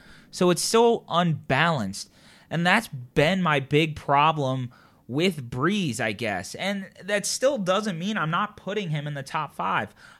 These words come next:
But we have to have this conversation of why he didn't win. And one of the things I was telling you is I don't know whether it's more on Sean Payton, whether it's more on Brees, whether it's a combination of both. Because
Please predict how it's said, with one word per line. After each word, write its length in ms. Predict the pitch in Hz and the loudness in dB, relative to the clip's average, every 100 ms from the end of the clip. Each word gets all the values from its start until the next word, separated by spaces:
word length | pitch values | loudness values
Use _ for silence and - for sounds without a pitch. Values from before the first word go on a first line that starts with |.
| _ _ _ - | _ _ _ 0
But 120 | 208 | 0
we 140 | 214 | 0
have 320 | 190 233 285 | 0 0 -2
to 80 | - | -2
have 360 | 170 165 208 185 | -2 2 2 0
this 180 | 143 151 | -4 -2
conversation 800 | 165 160 156 151 180 202 190 143 | 0 2 0 -4 -2 -2 2 2
of 100 | 139 | 4
why 300 | 143 143 170 | 4 4 2
he 180 | 170 | 0
didn't 420 | 156 156 151 120 135 | -2 0 -2 -4 0
win. 380 | 220 165 92 - _ - - - | 2 2 0 -10 _ -20 -20 -6
And 460 | 180 185 180 165 - - - - - _ _ - - | 0 0 0 -4 -10 -20 -20 -20 -20 _ _ -20 -16
one 260 | 175 185 254 | -4 0 2
of 80 | |
the 80 | 233 | 2
things 240 | 220 220 214 | 2 2 4
I 40 | |
was 180 | 190 160 | 2 2
telling 300 | - 214 208 | 0 2 2
you 160 | 175 | 2
is 100 | 165 - | 0 0
I 140 | - 220 | 0 0
don't 160 | 285 | 0
know 140 | 185 175 | 2 4
whether 320 | 170 170 156 | 4 4 2
it's 160 | 131 147 | 0 -2
more 180 | 151 | 0
on 160 | 147 127 | 2 0
Sean 300 | - 147 123 | -2 -2 -2
Payton, 480 | 123 151 202 233 233 _ | -2 -2 -2 -6 -12 _
whether 240 | 135 139 131 | -4 -2 -2
it's 100 | - | -2
more 220 | 143 147 | -2 0
on 180 | 135 110 | 0 0
Brees, 400 | 117 185 247 247 - - - | 0 0 0 -4 -14 -14 -2
whether 260 | 135 143 | 2 2
it's 120 | 135 | 2
a 40 | - | -2
combination 640 | 156 160 151 160 156 165 | 2 2 2 2 2 0
of 200 | 127 110 | -2 0
both. 360 | 220 233 107 - - - | 6 6 4 -4 -20 -12
Because 500 | 180 175 214 180 170 | -10 -4 -2 0 -2